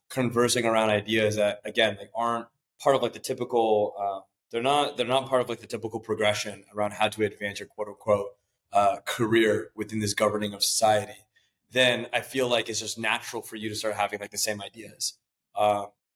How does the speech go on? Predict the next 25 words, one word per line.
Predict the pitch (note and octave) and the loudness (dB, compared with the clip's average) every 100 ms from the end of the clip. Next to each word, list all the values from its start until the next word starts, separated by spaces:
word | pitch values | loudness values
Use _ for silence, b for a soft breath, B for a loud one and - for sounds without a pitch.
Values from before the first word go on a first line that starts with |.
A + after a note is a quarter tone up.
| - | -6
and | C#3+ | 0
so, | D#3+ | 2
like, | D3+ D3 | 2 2
early | E3+ E3 C3 | 0 2 2
on, | C3 A2+ | 2 0
we | A2 | -4
were | G#2+ | -4
building | A2 A2 G#2 | -4 -4 -4
different | G#2+ G#2+ | -6 -6
quote | A2 | -4
unquote | G#2 G2+ G2 | -2 -2 -2
businesses, | A2 G#2 G#2 G2 | -6 -6 -6 -8
I | F#2+ | -6
guess. | B2 B2 A2 G#2 | 2 4 4 0
But, | - G#2 | -6 -4
like, | G#2 | -4
when | G#2 | -4
you | G#2+ | -4
think | B2+ A#2+ | -2 0
about | A2 | 0
even, | G#2+ G#2+ | -2 -6
like, | G#2 | -6
the | G#2 | -4
word | A2+ G#2+ G#2 | 0 0 0
business, | A#2 A#2 A2+ G#2+ - | 0 2 0 0 -4